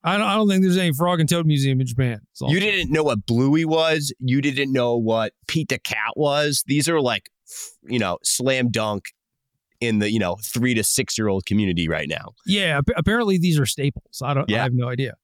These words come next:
Speaker 1: Look, he was talking to me about Spider-Man. We were watching some Ninja Turtles. There are some things that we can relate on,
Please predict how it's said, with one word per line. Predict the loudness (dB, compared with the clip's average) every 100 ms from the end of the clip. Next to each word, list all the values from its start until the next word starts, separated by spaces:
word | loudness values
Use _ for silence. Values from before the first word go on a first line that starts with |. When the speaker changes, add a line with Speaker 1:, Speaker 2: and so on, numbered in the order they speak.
| _ _ -2
Speaker 1:
Look, | -2 -2 -8 -20 _ _ _ _ _ _ _ _ _ _ _ -2
he | 0
was | 2
talking | 0 2
to | 4
me |
about | 4 2 0
Spider-Man. | 0 2 4 4 2 -2 _ -2
We | 0
were |
watching | 2 2 2
some | 2 2
Ninja | 2 2 0
Turtles. | 0 2 2
There | 2 2
are |
some | 2 0
things | 2 2 4 2 -2 -10 -4
that | 0
we | 2
can | 2 2 2 0 _ _ _
relate | -2 0 0
on, | 0 -4